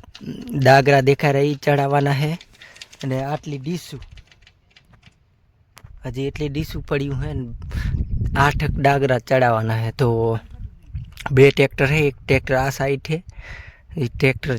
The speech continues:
ચાલુ નહીં થતું, તે ધક્કો મારે હેરા. જો ધક્કો મારીને ટ્રેક્ટરને ચાલુ કરવાનું હોય. અને આપણે ડીસું પકડીને બેઠા છીએ. જો અહીંયા કન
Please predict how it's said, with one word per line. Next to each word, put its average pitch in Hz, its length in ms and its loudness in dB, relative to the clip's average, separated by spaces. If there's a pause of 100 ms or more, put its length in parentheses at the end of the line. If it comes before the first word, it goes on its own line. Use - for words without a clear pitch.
(200)
ચાલુ 135 320 4
નહીં 131 220 2
થતું, 151 500 -4
તે 127 200 -2
ધક્કો 143 420 2
મારે 131 300 4
હેરા. 147 220 -2 (760)
જો 120 280 2 (1900)
ધક્કો 156 280 2
મારીને 139 380 4
ટ્રેક્ટરને 135 500 0
ચાલુ 135 300 0
કરવાનું 135 460 0
હોય. 156 140 -6 (1500)
અને 127 140 2
આપણે 131 280 4
ડીસું 143 360 4
પકડીને 139 380 2
બેઠા 139 300 6
છીએ. 117 200 -2
જો 127 140 2
અહીંયા 135 260 0
કન 123 220 -4